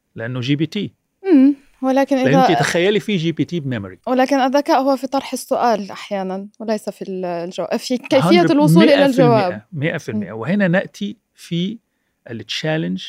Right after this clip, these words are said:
Speaker 1: اللي هي الalignment، اللي هي أكبر تشالنج فلسف-، في الفلسفية في الalignment.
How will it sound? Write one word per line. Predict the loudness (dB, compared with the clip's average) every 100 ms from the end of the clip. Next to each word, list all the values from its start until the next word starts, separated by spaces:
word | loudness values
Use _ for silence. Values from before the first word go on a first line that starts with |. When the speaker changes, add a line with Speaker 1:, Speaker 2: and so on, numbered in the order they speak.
| -16
Speaker 1:
اللي | -8 -6
هي | -6
الalignment، | -8 -10 -8 -10 -14 -20 _ _ _
اللي | -20 -12
هي | -12 -8
أكبر | -8 -8 -6 -8
تشالنج | -8 -12 -10 -12
فلسف-، | -12 -14 -10 -8 -8
في |
الفلسفية | -12 -12 -12 -12 -10 -8
في | -8
الalignment. | -14 -18 -20 _ _